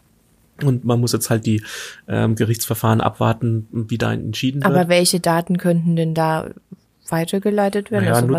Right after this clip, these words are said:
Speaker 1: Nutzerdaten, Standortdaten,
Speaker 2: Mhm.
Speaker 1: alles Mögliche. Ich
Speaker 2: Okay.
Speaker 1: kannst ja zig Daten
Speaker 2: Aber
Speaker 1: da
Speaker 2: was sollen
Speaker 1: eingeben.
Speaker 2: die Chinesen damit anfangen können?
Speaker 1: Na gut,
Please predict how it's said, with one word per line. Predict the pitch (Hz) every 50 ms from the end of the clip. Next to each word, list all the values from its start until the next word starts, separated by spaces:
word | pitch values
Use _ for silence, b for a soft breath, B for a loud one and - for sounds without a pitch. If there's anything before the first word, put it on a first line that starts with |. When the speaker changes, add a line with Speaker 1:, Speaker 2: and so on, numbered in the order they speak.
| -
Speaker 1:
Nutzerdaten, | - 120 113 123 117 113 - 117
Standortdaten, | - - 117 120 117 - 104 113 - 110 113 113 - - -
Speaker 2:
Mhm. | -
Speaker 1:
alles | - - 113 110 175
Mögliche. | 143 117 120 - 117 113 - 117 110 107
Ich | 107 - -
Speaker 2:
Okay. | 175 - - 180 175 180 175 - _ -
Speaker 1:
kannst | - 117 107 - - 117
ja | 110 107
zig | - - 113 - - - - - - - _ -
Daten | - 110 185
Speaker 2:
Aber | 175 175 170
Speaker 1:
da | 160 170
Speaker 2:
was | - -
sollen | 175 175
Speaker 1:
eingeben. | 170 170
Speaker 2:
die | 170 170
Chinesen | - 175 165 165 165 165 165
damit | 165 165 165 165 - -
anfangen | 170 170 175 - 180 180 185
können? | 185 190 196 196 202 - _ _ - 107
Speaker 1:
Na | 104 101 -
gut, | - 120 120 120 117 104